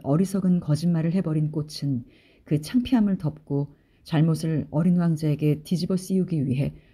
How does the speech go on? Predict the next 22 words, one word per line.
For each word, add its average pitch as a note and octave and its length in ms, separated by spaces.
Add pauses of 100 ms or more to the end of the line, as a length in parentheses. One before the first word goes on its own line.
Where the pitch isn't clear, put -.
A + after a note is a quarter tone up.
두세 F3 300
번 E3+ 280
잔 E3+ 360
기침을 D3+ 460
했다. - 480 (2000)
"바람막이는 C#4+ 580
어떻게 B3 340
됐나요?" G3+ 680 (2000)
"지금 A#3 320
막 D#3+ 260
찾으러 D#4+ 400
가던 A#3+ 240
참인데 F3 480 (320)
네가 G3 180
말을 F3 380
해서." F#3 260 (1700)
어린 E3 220
왕자에게 D3+ 720
더한 E3 520
가책감을 F#3+ 680
느끼게 D#3 340
하려고 C3+ 500